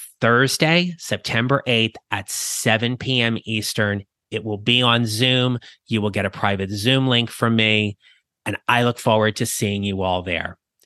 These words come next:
Goes without saying, if you have any further questions or you're curious about some specific details, you can always email me at john at john neral dot com or connect with me and message me directly on LinkedIn.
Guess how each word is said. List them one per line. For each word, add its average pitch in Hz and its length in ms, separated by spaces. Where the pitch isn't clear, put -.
Goes 131 240
without 139 240
saying, 101 440
if - 120
you 113 80
have 120 320
any 147 140
further 139 340
questions 120 540
or 107 80
you're 104 100
curious 120 480
about 120 240
some 123 140
specific 117 500
details, 107 560
you 113 80
can 120 100
always 107 480
email 135 320
me 139 180
at 104 140
john 117 640
at 110 160
john 110 280
neral 113 300
dot 104 280
com 143 400
or 131 60
connect 113 460
with 139 160
me 127 280
and 117 160
message 104 380
me 110 100
directly 98 480
on 92 240
LinkedIn. 90 500